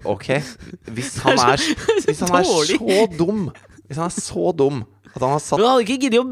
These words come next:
Speaker 2: brette sammen pappen
Speaker 1: Den var,
Speaker 2: heller.
Speaker 1: eh, ikke forsøkt bretta.
Speaker 2: Nei.
Speaker 1: Tenkte jeg, «Nå skal jeg søren meg se om det er en slags sånn derre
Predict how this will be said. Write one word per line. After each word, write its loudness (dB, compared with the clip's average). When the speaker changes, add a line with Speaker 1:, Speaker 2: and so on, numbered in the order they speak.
Speaker 2:
brette -2
sammen 0
pappen 0
Speaker 1:
Den 6
var, 4
Speaker 2:
heller. 0
Speaker 1:
eh, -10
ikke -8
forsøkt -4
bretta. -2
Speaker 2:
Nei. -4
Speaker 1:
Tenkte -2
jeg, 0
«Nå 0
skal -6
jeg -8
søren -2
meg -4
se -6
om -6
det -4
er 0
en -2
slags -2
sånn -4
derre 0